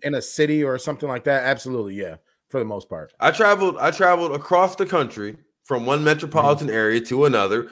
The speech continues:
Speaker 2: with a stop
Speaker 1: Right.
Speaker 2: in Las Vegas, by the way. And
Speaker 1: Right.
Speaker 2: everything I was able to do, I was able to do just doo-doo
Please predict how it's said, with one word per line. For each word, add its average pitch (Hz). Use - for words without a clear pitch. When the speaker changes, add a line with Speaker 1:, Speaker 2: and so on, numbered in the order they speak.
Speaker 2:
with 269
a 269
stop 277
Speaker 1:
Right. 104
Speaker 2:
in 180
Las 160
Vegas, 147
by 101
the 85
way. 80
And 185
Speaker 1:
Right. 202
Speaker 2:
everything 233
I 202
was 202
able 196
to 185
do, 185
I 143
was 156
able 156
to 156
do 123
just 123
doo-doo 339